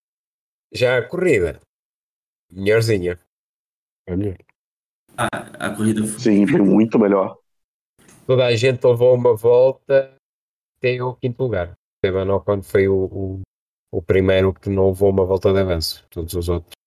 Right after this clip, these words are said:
Speaker 3: Então, apesar disso, a corrida ainda foi boa,
Speaker 1: Sim.
Speaker 3: porque geralmente corrida assim
Speaker 1: É.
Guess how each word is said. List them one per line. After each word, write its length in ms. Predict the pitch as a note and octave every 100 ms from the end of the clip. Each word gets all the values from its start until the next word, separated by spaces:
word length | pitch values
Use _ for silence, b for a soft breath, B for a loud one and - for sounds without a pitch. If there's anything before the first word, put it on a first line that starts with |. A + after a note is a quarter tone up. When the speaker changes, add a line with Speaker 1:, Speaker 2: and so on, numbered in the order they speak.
| _
Speaker 3:
Então, 160 | - D3+
apesar 540 | A#2+ C#3+ C#3+ C#3+ F#3+ E3
disso, 360 | D#3+ F3 -
a 60 | G#3+
corrida 240 | G3 G3+
ainda 140 | G#3 G#3+
foi 100 | G#3
boa, 220 | D#3+ D#3+
Speaker 1:
Sim. 60 | D3
Speaker 3:
porque 140 | C#3
geralmente 400 | D3+ E3 D#3 D#3
corrida 320 | - D3+ D3+
assim 760 | C#3+ - C#3 D3 F#3 A3 G#3+ -
Speaker 1:
É. 140 | -